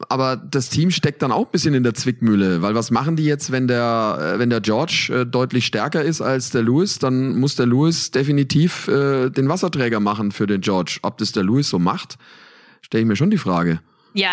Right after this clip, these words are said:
Speaker 2: also wenn der, wenn der George wirklich so stark wäre, dann glaube ich schon, dass der Lewis sich jetzt da nix noch irgendwie hinten raus verscherzt. Vielleicht denkt er sich dann auch so, „Ja, mein Gott, ist ja eh mein letztes Jahr mit Mercedes und die Erf-, den, den,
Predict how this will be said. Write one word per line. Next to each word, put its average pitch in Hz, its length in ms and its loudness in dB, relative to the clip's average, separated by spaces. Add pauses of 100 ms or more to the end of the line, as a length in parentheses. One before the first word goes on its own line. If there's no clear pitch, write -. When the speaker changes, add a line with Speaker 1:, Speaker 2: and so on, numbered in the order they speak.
Speaker 2:
also 196 200 -2 (240)
wenn 202 180 -2
der, 196 220 0
wenn 202 100 0
der 190 100 0
George 226 320 -2
wirklich 226 280 -2
so 226 100 0
stark 202 400 -2
wäre, 185 240 0
dann 180 160 -2
glaube 185 240 0
ich - 80 -2
schon, 208 300 0 (260)
dass 185 200 -2
der 190 100 2
Lewis 214 340 0
sich 196 160 0
jetzt 202 240 -4
da 180 100 2
nix 202 280 -2
noch 185 200 0
irgendwie 190 340 2
hinten 208 280 2
raus 180 240 0
verscherzt. 190 460 -2
Vielleicht 185 280 0
denkt 190 200 0
er 190 80 2
sich 208 180 -2
dann 180 160 0
auch 180 160 0
so, 190 120 -2
„Ja, 170 180 2
mein 170 160 0
Gott, 180 180 0
ist - 180 -6
ja 190 100 0
eh 190 120 0
mein 190 160 2
letztes 165 380 -2
Jahr 165 160 2
mit 165 180 -2
Mercedes 180 460 0
und 170 100 -2
die 180 80 2
Erf-, 165 300 -2
den, 175 180 0
den, 175 240 2